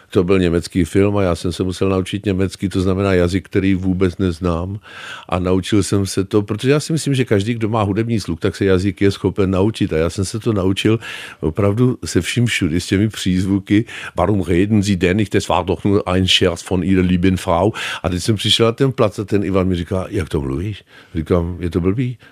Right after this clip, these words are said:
Říká, „No právě, že to je úplně jako dokonalý, ty musíš mluvit špatnou němčinou, pak jsi horal z, z Tater.“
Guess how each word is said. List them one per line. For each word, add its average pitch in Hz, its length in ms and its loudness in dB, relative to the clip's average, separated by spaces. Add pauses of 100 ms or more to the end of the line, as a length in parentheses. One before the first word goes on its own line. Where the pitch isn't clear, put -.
Říká, 95 220 2
„No 95 120 4
právě, 98 320 2
že 101 120 0
to 107 120 -2
je 104 80 4 (280)
úplně 104 260 2
jako 104 200 2
dokonalý, 123 500 4
ty 110 120 -2
musíš 98 320 -2
mluvit 98 240 2
špatnou 98 400 -2
němčinou, 101 440 2
pak 98 160 2
jsi 104 200 0
horal 101 380 4
z, 92 280 -2
z - 60 -14
Tater.“ 113 500 2